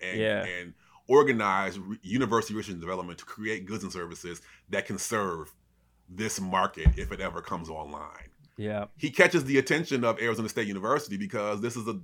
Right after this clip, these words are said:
Speaker 1: you know, A S U's in Arizona in the Southwest, the wild, wild west, where it's research heavy, deregulation to, on steroids.
Speaker 2: Yeah.
Speaker 1: Um, and also a location where the housing crash hit the hardest because of high
Speaker 2: Hmm.
Speaker 1: land speculation.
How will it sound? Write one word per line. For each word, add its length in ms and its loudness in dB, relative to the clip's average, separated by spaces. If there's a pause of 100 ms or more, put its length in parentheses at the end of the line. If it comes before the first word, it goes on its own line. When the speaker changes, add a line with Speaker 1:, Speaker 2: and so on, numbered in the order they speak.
Speaker 1:
you 100 0
know, 200 2
A 140 2
S 100 -2
U's 220 2
in 360 -2
Arizona 580 2
in 100 -4
the 100 -6
Southwest, 720 0 (320)
the 100 -2
wild, 420 8
wild 280 6
west, 320 0
where 260 -6
it's 380 -8
research 800 -4
heavy, 480 -2
deregulation 1120 -4
to, 280 -6
on 160 -2
steroids. 1000 -2 (120)
Speaker 2:
Yeah. 320 -4
Speaker 1:
Um, 280 0
and 100 -6
also 400 4
a 20 4
location 680 -2
where 240 -4
the 120 -2
housing 480 0
crash 420 -2
hit 180 -6
the 100 -4
hardest 500 -8
because 420 -6
of 200 -6 (340)
high 440 2
Speaker 2:
Hmm. 120 -6
Speaker 1:
land 260 -10
speculation. 600 -12